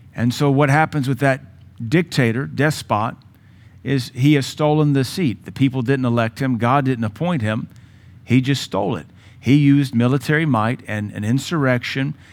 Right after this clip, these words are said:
and discord among the nation. He stirred up and fomented a, uh, disgruntled military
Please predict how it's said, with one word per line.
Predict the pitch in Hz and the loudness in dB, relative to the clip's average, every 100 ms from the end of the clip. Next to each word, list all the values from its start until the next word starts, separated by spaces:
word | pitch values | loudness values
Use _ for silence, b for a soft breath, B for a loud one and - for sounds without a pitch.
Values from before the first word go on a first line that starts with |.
| B - | B -4
and | 107 107 107 104 - 110 | -2 0 0 -2 -6 -4
discord | 131 123 - 156 | -2 -2 0 2
among | 147 147 160 | 4 2 2
the | 165 | 2
nation. | 147 131 - 151 165 b b b | 2 2 -2 -6 -6 b b b
He | - 101 | -10 -10
stirred | - 139 135 143 | -4 0 2 2
up | 147 | 0
and | 120 107 | -4 -4
fomented | 143 143 139 127 135 120 | 0 4 4 2 0 0
a, | 113 110 101 b b b - | 0 0 -4 b b b -12
uh, | - - 113 | -8 -8 -4
disgruntled | 117 135 123 135 139 127 123 | -4 -2 2 4 4 2 2
military | 127 143 135 - 110 101 135 | 4 4 2 0 0 0 -4